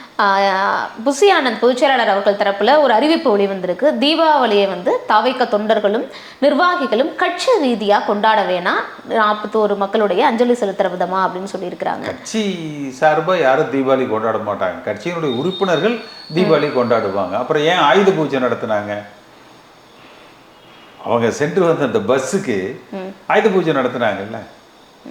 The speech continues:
Speaker 2: தீபாவளி கொண்டாடக்கூடாது, அப்புறம் எப்படி ஆயுத பூஜை நடத்துனீங்க? நம்ம இதெல்லாம் மெட்டீரியலிஸ்டிக்கே இல்லைம்மா. இதெல்லாம் நம்ம, இதெல்லாம் ஒரு பெரிய பேசும் பொருளே அல்ல.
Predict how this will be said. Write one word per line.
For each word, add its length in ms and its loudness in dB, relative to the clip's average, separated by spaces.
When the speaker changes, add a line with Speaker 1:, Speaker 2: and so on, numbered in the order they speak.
Speaker 2:
தீபாவளி 280 4
கொண்டாடக்கூடாது, 560 2
அப்புறம் 160 0
எப்படி 220 0
ஆயுத 240 4
பூஜை 260 0
நடத்துனீங்க? 540 -8
நம்ம 140 -2
இதெல்லாம் 460 2
மெட்டீரியலிஸ்டிக்கே 840 0
இல்லைம்மா. 340 -2
இதெல்லாம் 300 2
நம்ம, 220 0
இதெல்லாம் 380 2
ஒரு 120 4
பெரிய 360 0
பேசும் 360 2
பொருளே 280 0
அல்ல. 300 0